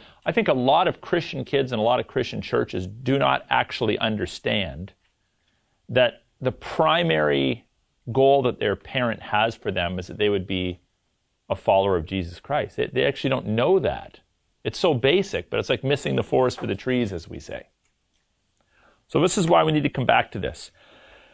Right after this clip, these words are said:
So that's just a couple things to kinda get us back into the game.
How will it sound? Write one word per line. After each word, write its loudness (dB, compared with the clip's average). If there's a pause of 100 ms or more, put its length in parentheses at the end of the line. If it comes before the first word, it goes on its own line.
(560)
So 0
that's 6
just 2
a 0
couple 4
things 2
to -2
kinda 2
get 6
us 2
back 6
into 4
the 2
game. 2